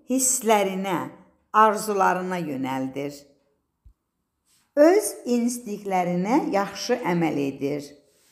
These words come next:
Öz maraq və məqsədlərini yürüdür. Original olmağı sevir.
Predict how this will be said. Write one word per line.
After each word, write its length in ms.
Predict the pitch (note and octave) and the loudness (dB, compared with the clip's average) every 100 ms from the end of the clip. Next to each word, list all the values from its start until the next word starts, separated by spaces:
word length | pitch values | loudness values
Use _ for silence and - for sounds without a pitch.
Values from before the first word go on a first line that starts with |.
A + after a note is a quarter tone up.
| _ _ A3 | _ _ 6
Öz 380 | A#3 B3 F3+ E3 | 8 8 2 -6
maraq 560 | F3 F#3+ F3+ F#3+ F#3+ D#3+ | -2 0 2 0 -2 -10
və 120 | D3+ | -8
məqsədlərini 1200 | E3+ F3 F3 F3+ D#3+ D#3+ E3 D#3 D#3 D#3 E3+ A3 D#4 - - _ | -4 -4 -4 -4 -4 -4 -4 0 0 0 0 0 -2 -4 -14 _
yürüdür. 800 | F3+ G#3+ A3 F3+ - D3+ C3 C#3 - _ _ _ _ _ _ _ _ B3 | -2 2 4 4 2 -4 -4 -8 -16 _ _ _ _ _ _ _ _ 4
Original 800 | C4+ C#4+ C#4 C#4 C4+ C#4+ C#4+ C#4+ | 6 6 2 2 4 4 2 -2
olmağı 720 | - F#3+ F3+ F3+ E3+ D#3+ G#3 C#4 D#4 - | -6 -4 -4 -2 -2 -2 -4 -4 -6 -16
sevir. 600 | - - E3+ C#3+ D3 | -12 0 0 0 -4